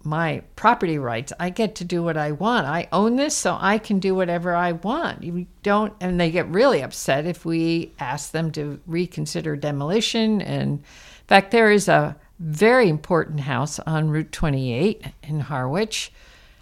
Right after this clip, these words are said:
that has just been lost, and it has a one-year demolition, and it goes back to the seventeen hundreds. It's in good shape, and they, lo-, I, we were not part of this. We're gonna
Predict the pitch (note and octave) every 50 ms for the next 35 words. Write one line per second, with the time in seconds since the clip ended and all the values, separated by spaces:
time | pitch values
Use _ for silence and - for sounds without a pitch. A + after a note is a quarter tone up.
0 | _ _ - E3+ F3 E3+ E3+ E3 D#3 - - - - F#3+ F#3+ G#3+ G#3+ - - -
1 | G#3+ G#3 G3+ G3 F3+ E3+ E3+ D#3 C#3 B2 C3 D3+ - - - - - D#3 D3 C#3+
2 | D3+ D3 D3 D3+ D3+ C#3+ B2+ D3+ E3 D#3+ D#3 - - D3 D3 C#3+ D3 E3+ F#3+ G3
3 | G3 F#3+ F#3+ F3+ F3+ F3+ F3+ F3 F3 F3 F3 F3 F3 E3+ E3+ E3+ D#3 - - C#3+
4 | D3+ D3+ D3 - - E3 D#3 D3+ E3 F3 F#3 F3+ - F#3 F3 E3+ - - D#3 D#3
5 | D#3 - - E3+ D3+ B2+ - C3+ - - - F3+ G3 A3 A3+ G#3 - A3+ G#3 G3+
6 | F3+ F3 E3+ D#3+ D#3+ E3 D#3+ D#3+ D3+ - - - - C#3+ C#3 C#3 - D3+ D3+ C#3
7 | C3+ C3+ C3 - - F#3 G#3+ B3 A#3 - - - F3 D3+ C#3+ C#3+ C#3+ - - -
8 | - - - - - - _ _ _ - D3+ D3 C#3+ C#3+ C#3+ C#3+ D3 D3 C#3+ C3
9 | C#3+ D3+ C3+ C3+ D3+ D#3+ D#3+ D#3+ D#3+ D#3+ D#3+ D#3+ D#3+ E3 E3 D#3+ - D#3+ D3+ D#3
10 | - A2 - C#3 C#3+ D3 D#3 D#3+ - - D3+ D3+ D#3 E3+ F#3 G3 G3+ F#3+ F3 F3+
11 | F3+ F3+ - - - G3+ G3+ G3 G3+ G3 G3 G3+ F#3 F#3+ - - D#3+ D3+ - D3+
12 | D3+ D3+